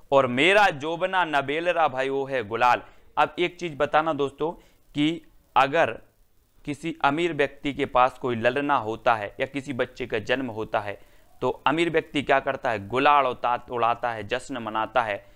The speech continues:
और किसी गरीब के पास होता है तो पता ही नहीं चलता कि क्या हो गया, ऐसा ही ना? तो मेरा जोबना नबेलरा भयो है गुलाल उड़ाओ, क्या उड़ाओ? गुलाल। तो यहाँ पर आया है दोस्तों गुलाल,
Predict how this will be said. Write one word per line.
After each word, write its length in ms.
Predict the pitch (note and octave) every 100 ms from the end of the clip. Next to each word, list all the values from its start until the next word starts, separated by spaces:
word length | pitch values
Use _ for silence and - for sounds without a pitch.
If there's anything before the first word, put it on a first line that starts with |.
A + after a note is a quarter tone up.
| _ -
और 100 | A2
किसी 280 | G#2+ A2 A2+
गरीब 360 | A2 B2 D3 -
के 80 | B2+
पास 280 | A#2+ A2+
होता 220 | A2+ A2 A#2+
है 80 |
तो 120 | A2+ G2+
पता 280 | G#2+ -
ही 120 | A2+ A#2+
नहीं 140 | A2
चलता 340 | G#2+ G2+ A2
कि 160 | A2 G#2+
क्या 160 | G2 G2
हो 160 | G2
गया, 160 | G2+ G#2 - - - - -
ऐसा 180 | A#2+ D3+
ही 60 |
ना? 160 | D3+ G#3 - - - - - -
तो 60 |
मेरा 420 | A2 A#2+ E3 G3+ F#3
जोबना 540 | B2+ C#3 D3 E3+ F3+
नबेलरा 680 | C#3+ B2 A2+ C#3 E3+ G#3 G3
भयो 360 | C#3 C3+ C3+ C3+
है 280 | A2+ G#2 - _ _ _ _
गुलाल 420 | A#2 A#2+ C#3 D#3 A#2+
उड़ाओ, 280 | G2 G2 F2+ -
क्या 140 | B2+
उड़ाओ? 380 | C#3 D3+ F3+ B3
गुलाल। 420 | G#2 B2+ C3+ A2 - - - -
तो 60 | C3+
यहाँ 240 | C3 D3
पर 100 | C#3+
आया 220 | C3 C3 C#3
है 140 | C3+
दोस्तों 400 | B2 A#2+ A#2 G2+
गुलाल, 440 | A2 A#2+ D3 B2